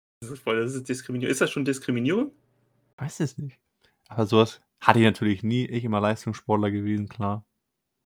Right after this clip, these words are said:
Speaker 1: Echt?
Speaker 2: Ja.
Speaker 1: Hätte ich jetzt einen Tipp abgeben müssen, hätte ich gesagt, dass du immer eine Teilnehmerurkunde <laughs> bekommst. Und dann mit deinem Körper klaust.
Speaker 2: Ja, ich hab hier gerade auch gegenüber von mir hängen auch noch eine sehr schöne Urkunde.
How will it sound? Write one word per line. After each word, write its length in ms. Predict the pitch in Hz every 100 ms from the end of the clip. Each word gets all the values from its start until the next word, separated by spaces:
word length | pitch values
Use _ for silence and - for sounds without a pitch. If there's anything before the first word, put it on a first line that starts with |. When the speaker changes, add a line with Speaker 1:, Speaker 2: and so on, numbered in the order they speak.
| _ _ _ _
Speaker 1:
Echt? 300 | 131 147 _
Speaker 2:
Ja. 60 | 127
Speaker 1:
Hätte 100 | 139
ich 60 |
jetzt 180 | 147 139
einen 80 | 135
Tipp 180 | - -
abgeben 320 | 175 170 165
müssen, 200 | 165 160
hätte 100 | 151
ich 80 | 143
gesagt, 380 | 131 131 131 - _ _ _ _ _
dass 100 | - -
du 60 |
immer 160 | 135 123
eine 120 | 113
Teilnehmerurkunde 760 | - 120 123 123 - - -
<laughs> 140 | - -
bekommst. 500 | - 156 190 - _ - - - - - - - 226 -
Und 80 | -
dann 100 | 127
mit 100 | 123
deinem 180 | 123 123
Körper 260 | 151 131
klaust. 500 | 123 - 123 117 - _ -
Speaker 2:
Ja, 260 | 143 120 120
ich 140 | 135
hab 140 | 160
hier 120 | 160 131
gerade 240 | 131 127
auch 100 | 123
gegenüber 320 | 127 135 151
von 120 | 123
mir 100 | 117
hängen 180 | 117 123
auch 120 | 127
noch 120 | 120 117
eine 140 | 113
sehr 160 | 123 123
schöne 220 | 123 110
Urkunde. 520 | 113 - 120 120 143